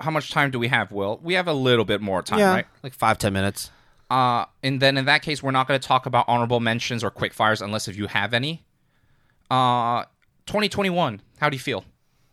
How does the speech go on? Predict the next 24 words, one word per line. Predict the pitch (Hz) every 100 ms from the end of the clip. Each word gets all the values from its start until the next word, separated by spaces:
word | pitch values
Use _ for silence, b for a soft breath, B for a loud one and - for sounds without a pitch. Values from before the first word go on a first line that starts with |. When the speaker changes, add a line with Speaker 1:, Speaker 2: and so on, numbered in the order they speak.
| b b b b b _ _ _
Speaker 2:
It's | 135
been | 143 156
a |
very | 117 123
long | 104 98 98 92
journey. | 87 90 90 90 _ _ -
Speaker 1:
It | 143
Speaker 2:
I, |
Speaker 1:
really | 147 139
Speaker 2:
I, | 135
Speaker 1:
is, | 98
Speaker 2:
I'd |
s-, | 139
Speaker 1:
yeah. | 104 101
Speaker 2:
I | 139
mean, | 143 131
the |
fact | 123 135 131
that, | 127 -
like, | 107 80
we | 101 101 95
started | - 104 101 82
this | 98 95
back, | - 92 92 -